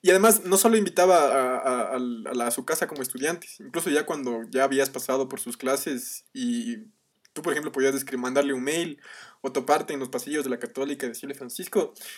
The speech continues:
tengo ganas de ir a su casa y ver, ver algunas cosas".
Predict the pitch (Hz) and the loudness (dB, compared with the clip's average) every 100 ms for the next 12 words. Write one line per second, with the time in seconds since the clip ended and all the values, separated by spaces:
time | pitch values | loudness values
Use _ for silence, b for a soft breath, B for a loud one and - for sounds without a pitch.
0 | B - 202 196 202 160 170 - - 160 | B -2 2 4 4 2 -2 -2 -2 -2
1 | 165 139 131 131 139 135 - _ _ - | 0 -2 -2 -2 -2 -4 -20 _ _ -6
2 | 139 139 135 127 - 123 - | -2 0 -2 -4 -6 -8 -12